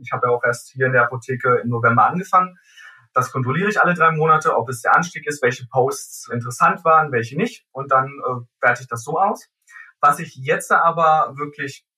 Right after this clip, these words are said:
richtig doll merke, sind die Online-Verkäufe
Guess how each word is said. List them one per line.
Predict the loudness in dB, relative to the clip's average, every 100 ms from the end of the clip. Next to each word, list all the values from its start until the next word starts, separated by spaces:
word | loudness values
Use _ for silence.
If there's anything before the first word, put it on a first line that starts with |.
| -18
richtig | -8 -8 -6 -12 -10 -2
doll | 0 0
merke, | 2 2 2 0 -6
sind | -6 -12 -16
die | -20 -12 -4
Online-Verkäufe | 0 0 -2 -6 -6 -2 -2 0 -2 -2